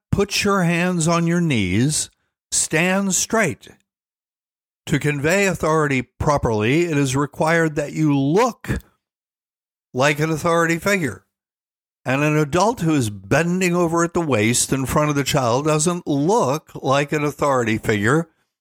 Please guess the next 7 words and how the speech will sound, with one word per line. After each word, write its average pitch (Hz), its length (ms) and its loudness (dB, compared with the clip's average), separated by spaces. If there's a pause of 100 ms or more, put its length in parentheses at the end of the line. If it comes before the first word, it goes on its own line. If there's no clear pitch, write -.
(360)
He 208 120 -2
looks 240 280 0
like 196 180 0
a 180 80 -2
supplicant, - 1000 -2 (520)
an 160 220 0
underling. 120 760 0